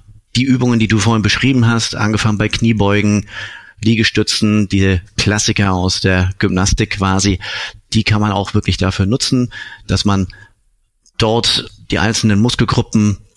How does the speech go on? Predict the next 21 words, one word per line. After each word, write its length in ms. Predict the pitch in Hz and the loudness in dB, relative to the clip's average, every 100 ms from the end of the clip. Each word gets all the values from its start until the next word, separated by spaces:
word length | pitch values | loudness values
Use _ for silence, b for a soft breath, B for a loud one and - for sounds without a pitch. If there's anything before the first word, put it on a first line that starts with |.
| _ _ _ _ | _ _ _ _
intensiv 600 | 127 120 117 107 120 - | -2 0 2 2 0 0
bearbeitet, 760 | 107 92 127 147 147 151 151 - | -2 0 0 0 0 0 -2 -2
ungefähr 720 | - 113 113 113 110 107 107 - - - | -2 0 0 0 0 0 -4 -14 -12 -2
eine 100 | 110 | 2
Minute 360 | 117 127 160 139 | 4 4 2 2
lang, 400 | 135 135 135 120 | 2 0 0 0
bis 120 | 110 | -2
man 100 | 113 | 0
eben 180 | 107 104 | 0 0
ordentlich 300 | 104 107 104 | -2 -2 0
das 240 | 101 - B - | 0 -2 B -8
Brennen 340 | - 101 131 139 | -4 0 0 0
in 100 | 123 | 0
der 80 | |
Muskulatur 480 | 120 117 120 - 113 | 0 -2 -2 0 0
spürt. 400 | 110 - 117 113 B B B | -2 0 0 0 B B B
Und 160 | 101 | -2
dann 180 | 110 113 | 0 0
wechselt 360 | 104 - 113 - | 0 0 0 0
man 240 | 107 110 | 0 0
von 340 | - 107 107 | 0 0 0